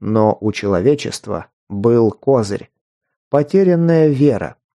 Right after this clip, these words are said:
в низвергнутого и преданного большинством последователей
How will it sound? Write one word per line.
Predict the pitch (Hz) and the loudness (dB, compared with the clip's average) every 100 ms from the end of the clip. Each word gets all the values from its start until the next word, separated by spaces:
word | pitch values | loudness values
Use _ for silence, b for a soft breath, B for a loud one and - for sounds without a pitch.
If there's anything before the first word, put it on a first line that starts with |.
| _ | _
в | 123 117 | -14 -4
низвергнутого | 127 113 123 160 123 107 92 92 92 | -2 -2 0 0 0 -6 -6 -4 -4
и | 131 | -4
преданного | 123 143 156 151 147 147 | -2 2 2 0 0 0
большинством | 135 135 - 135 - 135 147 | 2 0 0 -4 -2 0 0
последователей | 143 131 139 151 143 147 143 139 139 | 0 -2 2 0 2 0 2 2 2